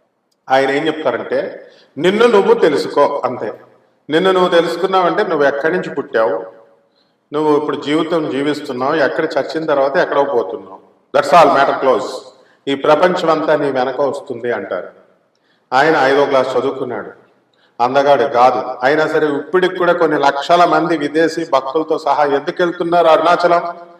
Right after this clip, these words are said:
మన రమణ మహర్షి, భగవాన్ రమణ మహర్షుల వారి దర్శనం కోసం. నిజమైన యోగులు ఇలా చెప్తారనమాట. మిగతా వాళ్ళంతా డూప్లికేట్ బాబాలు, డూప్లికేట్ స్వామీజీలు, డూప్లికేట్ మంత్రగాళ్ళు. వీళ్ళు చెప్పేది ఏంటంటే, "సాధన చేసుకో, మోక్షం వస్తుంది."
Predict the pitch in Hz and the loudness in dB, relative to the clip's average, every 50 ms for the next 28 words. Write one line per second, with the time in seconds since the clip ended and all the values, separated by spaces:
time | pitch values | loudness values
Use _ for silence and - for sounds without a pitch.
0 | _ _ _ _ - 139 135 135 135 131 123 123 127 131 151 156 156 147 147 147 | _ _ _ _ -2 -2 0 2 2 2 2 0 0 0 2 2 0 0 -2 -2
1 | 143 135 127 127 127 143 147 143 143 135 131 131 135 139 135 127 - - 135 131 | -4 -2 -2 0 2 2 2 2 0 -2 -4 -4 -6 -6 -6 -8 -8 -8 -6 -4
2 | 127 123 123 117 113 110 113 - 135 131 123 123 - 113 117 - 123 120 120 127 | -2 -2 -2 -2 -4 -4 -4 -6 -10 -10 -12 -10 -10 -12 -12 -12 -14 -10 -6 -4
3 | 131 156 175 202 214 226 226 220 202 185 180 180 - - 180 160 147 139 - 131 | 0 2 4 4 4 4 4 4 6 6 4 4 4 4 4 4 2 2 0 -4
4 | - - - 123 113 104 - - 104 95 - - - _ _ _ _ _ _ _ | -6 -4 -2 -2 -2 -2 -4 -12 -16 -18 -20 -20 -20 _ _ _ _ _ _ _
5 | _ _ _ _ _ _ - 147 156 - - 196 190 190 190 185 185 185 180 170 | _ _ _ _ _ _ -2 0 0 2 6 6 8 8 10 8 8 8 6 6
6 | 180 175 170 175 170 185 - - - 180 185 180 185 190 190 185 180 180 180 180 | 4 4 4 6 6 6 4 2 2 2 2 2 0 -2 0 0 0 0 0 0
7 | - - 151 160 156 160 160 160 160 160 156 135 143 147 151 151 160 156 160 165 | 2 4 6 6 8 8 6 6 6 4 2 2 2 0 0 0 -4 -2 0 0
8 | 156 156 160 147 131 131 131 147 147 147 151 143 139 147 143 - 135 139 135 139 | -2 -2 -2 -2 -2 -2 -2 -4 -6 -6 -8 -6 -6 -6 -4 -2 -2 -2 -2 -2
9 | 156 143 156 151 151 151 - 127 127 127 131 131 127 131 127 127 127 131 - - | -6 -6 -6 -6 -6 -6 -6 -6 -6 -6 -6 -4 -2 0 0 0 -2 -4 -8 -12
10 | - - - - _ _ - 131 135 135 131 135 131 131 160 160 156 147 143 143 | -16 -20 -20 -20 _ _ -2 0 0 2 2 0 0 2 2 2 2 2 0 -2
11 | 151 147 147 - 208 220 - - - - 120 120 123 139 147 147 151 151 151 156 | -2 -4 -2 -2 -2 -2 -2 -4 0 2 2 4 4 2 2 2 0 0 0 0
12 | - 202 - - - - - - - - _ _ - 143 147 147 143 147 139 131 | -2 -2 -2 -4 -8 -12 -20 -20 -20 -20 _ _ -4 0 2 2 2 0 -4 -4
13 | 127 120 - - - 101 95 107 | -4 -4 -4 -6 -8 -10 -10 -12